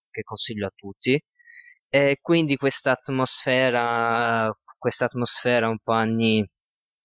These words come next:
quaranta, cinquanta, insomma, dovrebbe, secondo me dovrebbe essere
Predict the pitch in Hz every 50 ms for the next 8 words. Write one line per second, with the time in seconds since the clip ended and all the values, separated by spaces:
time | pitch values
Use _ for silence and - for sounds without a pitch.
0 | _ _ - - 120 123 127 131 123 - 117 - - 139 123 - 123 117 120 107
1 | - 104 - - 110 107 104 101 95 104 98 92 104 104 92 90 101 104 101 98
2 | 101 101 98 98 98 95 - _ _ - - _ _ _ _ _ _ _ - 120
3 | 120 127 131 131 139 147 131 123 117 117 117 110 117 113 - - - 113 110 110
4 | 107 107 107 107 104 104 104 101 101 101 - - _